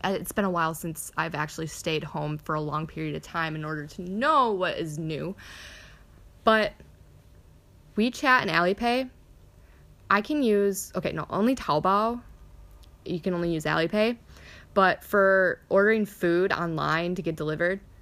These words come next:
uh, speaking of a Wai Mai, you also can deliver, get, um, like, random groceries and also buy medicine from the pharmacy to get delivered to your, to your home. Um, anyways, so the mobile payments,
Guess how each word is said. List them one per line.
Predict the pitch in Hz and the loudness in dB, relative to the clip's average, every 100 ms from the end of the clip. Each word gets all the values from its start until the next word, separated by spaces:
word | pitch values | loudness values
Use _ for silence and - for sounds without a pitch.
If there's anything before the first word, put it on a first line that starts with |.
| - - - - - - - - - - - - - - - - - | -20 -20 -20 -20 -20 -20 -20 -20 -20 -20 -20 -20 -20 -20 -20 -12 -6
uh, | |
speaking | 202 262 240 | -2 2 4
of | 214 | 4
a | 175 | 2
Wai | 160 160 | 2 2
Mai, | 170 185 | 4 2
you | 208 | 2
also | 196 185 180 175 | 4 2 0 -2
can | 196 | 0
deliver, | 175 165 160 - | 2 0 0 -4
get, | 160 170 - | -2 -4 -2
um, | 160 156 156 151 151 - - - - - - - | -2 -2 -4 -4 -8 -12 -20 -20 -20 -20 -16 -8
like, | 170 165 | -6 -2
random | 170 175 170 165 160 156 - 160 | -2 0 0 0 -2 -4 -8 -2
groceries | 185 175 175 180 165 165 | 2 2 0 -2 -2 -2
and | 151 | -4
also | 160 160 160 | -4 -4 -4
buy | 160 151 156 | -2 -2 -2
medicine | 151 147 151 - 175 160 | -4 -6 -6 -8 -8 -10
from | - 170 | -8 -8
the | 165 | -8
pharmacy | 139 165 - | -6 -6 -6
to | - | -6
get | 156 151 | -6 -6
delivered | 170 160 165 151 | -6 -4 -6 -6
to | |
your, | 165 160 - - | -8 -8 -10 -18
to | - 180 | -12 -8
your | 170 156 | -8 -8
home. | - 156 147 151 - - - - - | -6 -6 -4 -8 -14 -20 -18 -18 -8
Um, | 180 165 160 | -2 -2 0
anyways, | 175 185 156 156 - - - - | 0 0 0 -6 -12 -16 -18 -6
so | - 233 | 4 4
the | 208 214 | 6 4
mobile | 208 208 247 | 4 4 2
payments, | 214 175 175 202 - - | 0 0 0 -2 -6 -10